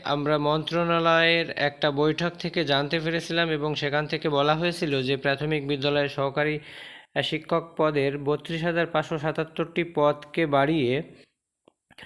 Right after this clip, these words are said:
পঁয়তাল্লিশ হাজার plus, আহ, করা হয়েছে এবং এই গত দুই বছরে প্রায় দশ বারো হাজার শিক্ষক অবসরে গেছেন। তো সেইভাবে, আহ,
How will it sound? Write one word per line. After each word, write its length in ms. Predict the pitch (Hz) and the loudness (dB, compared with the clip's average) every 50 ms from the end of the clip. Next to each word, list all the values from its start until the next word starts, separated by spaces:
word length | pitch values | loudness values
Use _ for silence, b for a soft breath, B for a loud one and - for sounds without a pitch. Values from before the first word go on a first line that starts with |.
| B B B _ - | B B B _ 0
পঁয়তাল্লিশ 460 | 156 151 151 151 170 175 180 170 175 | 2 2 2 2 2 0 0 0 0
হাজার 200 | 180 165 175 165 160 - | 0 2 2 0 0 0
plus, 280 | 165 160 156 156 156 156 156 - - - - B B B B B B B B B B _ _ - - | 2 4 6 6 4 4 0 -6 -12 -14 -16 B B B B B B B B B B _ _ -8 -2
আহ, 140 | - 139 143 | 0 0 0
করা 340 | 135 - - 156 156 165 165 | 0 4 4 6 6 6 4
হয়েছে 420 | 160 180 185 180 185 - 196 196 | 4 2 0 0 0 0 0 0
এবং 480 | 175 - 135 151 147 156 156 156 156 156 - | 0 0 -2 0 0 0 0 0 -2 -4 -4
এই 320 | - 151 160 170 175 180 | -2 0 0 2 2 0
গত 540 | 170 151 165 160 160 170 165 165 165 160 160 156 | 0 0 0 0 2 0 0 0 0 -2 -4 -6
দুই 560 | 139 147 151 156 156 160 156 151 156 147 - - | -4 -2 0 0 0 0 0 -2 -4 -6 -4 -2
বছরে 500 | 143 147 151 143 - - 175 156 151 135 | 0 0 0 0 0 -2 0 0 2 0
প্রায় 520 | 131 131 - 147 143 139 139 139 143 143 147 143 B B B B B B - 139 127 | 0 -2 0 2 4 4 4 2 2 0 -2 -6 B B B B B B -4 -2 2
দশ 220 | 139 139 143 151 | 4 4 4 4
বারো 260 | 156 156 165 170 170 | 2 2 2 2 4
হাজার 240 | 170 170 160 160 170 | 2 2 2 0 -2
শিক্ষক 540 | 165 - - 160 156 - 175 165 170 - - - | -2 -2 -8 -8 -4 -2 -2 -2 -4 -6 -4 0
অবসরে 600 | 147 151 151 143 156 160 143 - 175 170 175 170 | 0 2 2 2 0 -2 0 0 0 0 0 0
গেছেন। 380 | 170 175 170 - 180 175 175 | 0 -2 -2 -2 -2 -4 -4
তো 240 | 165 175 175 170 165 | -4 -2 -2 -2 -2
সেইভাবে, 720 | 160 - - 165 165 165 165 165 175 170 160 170 175 175 175 175 B B B B B B B - | -2 -2 -2 0 0 2 0 0 0 0 0 0 0 0 -2 -4 B B B B B B B -4
আহ, 120 | - 147 | -2 -2